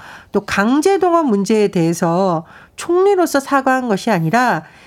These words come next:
개인적으로 가슴 아프다고 표현한 것이 무슨 의미가 있느냐라는 비판도 제기되고 있습니다. 양국이 또 합의한 내용을 살펴보면 일본 후쿠시마의 한국 전문가들을 파견해 오염수 방류 과정을 검증하도록 하는 내용도 포함되어 있습니다.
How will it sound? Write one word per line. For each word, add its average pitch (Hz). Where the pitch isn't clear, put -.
개인적으로 311
가슴 -
아프다고 277
표현한 202
것이 175
무슨 170
의미가 180
있느냐라는 202
비판도 175
제기되고 175
있습니다. 165
양국이 311
또 320
합의한 349
내용을 269
살펴보면 233
일본 220
후쿠시마의 302
한국 311
전문가들을 180
파견해 185
오염수 285
방류 185
과정을 170
검증하도록 202
하는 170
내용도 156
포함되어 254
있습니다. 160